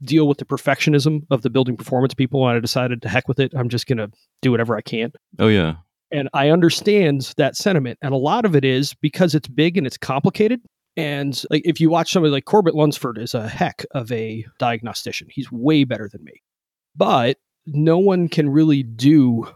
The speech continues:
Speaker 1: all of the diagnostics and understanding and teaching in a very short period of time. So what we've found is to be able to sell home performance, and we don't really sell it. So we just educate and offer options,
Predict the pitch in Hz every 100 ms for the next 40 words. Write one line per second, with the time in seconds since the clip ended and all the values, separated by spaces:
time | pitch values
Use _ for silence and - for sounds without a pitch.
0 | _ - 131 143 143 - 135 123 120 123
1 | 120 127 120 117 143 127 - 120 - 117
2 | 123 117 - 143 127 120 113 113 - 170
3 | - 120 113 113 _ _ 156 123 117 117
4 | 139 131 113 - 123 - 135 117 107 -
5 | 113 165 - _ _ - 135 131 147 151
6 | 147 - 160 175 175 143 120 127 - -
7 | _ - 120 151 156 147 - 143 135 131
8 | - - 156 160 151 147 120 - 156 127
9 | 120 - - 156 143 220 160 160 131 107
10 | - 113 147 - - - 143 117 117 -
11 | 147 147 160 - 139 139 - 143 127 120
12 | - 107 - - 131 -